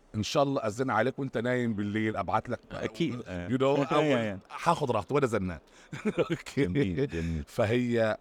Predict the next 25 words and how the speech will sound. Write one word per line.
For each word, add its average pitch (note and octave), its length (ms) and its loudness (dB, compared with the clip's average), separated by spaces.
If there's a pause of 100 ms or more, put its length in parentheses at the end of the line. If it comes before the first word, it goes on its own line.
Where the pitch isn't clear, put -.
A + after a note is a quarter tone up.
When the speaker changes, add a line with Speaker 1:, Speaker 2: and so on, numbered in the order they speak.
Speaker 1:
باخد C#3 400 2
حقي D#3 340 -2
في - 100 -10
الزن، B2+ 440 0 (140)
لكن G#2 240 -2
Speaker 2:
مم. G#2 40 -4
Speaker 1:
بعطيك G#2 260 -2
حقك - 340 -2
في - 160 -4
ال-، G#2+ 320 0
مش F#2+ 100 -6
بعطيك، E2+ 380 0
العقد F#2 360 2
بيعطيك F2+ 320 0
حقك - 460 -2
أصلا D#2+ 300 -4
عقود. F2+ 280 0
Speaker 2:
مم. D#2+ 140 -2 (380)
Speaker 1:
تمام، A2 280 4
بيعطيك G#2+ 260 0
حقك - 360 -4
في F#2+ 140 -4
اختيار G2+ 480 0
ال-، D#2+ 500 -2 (380)
الفاينل. E2+ 540 -2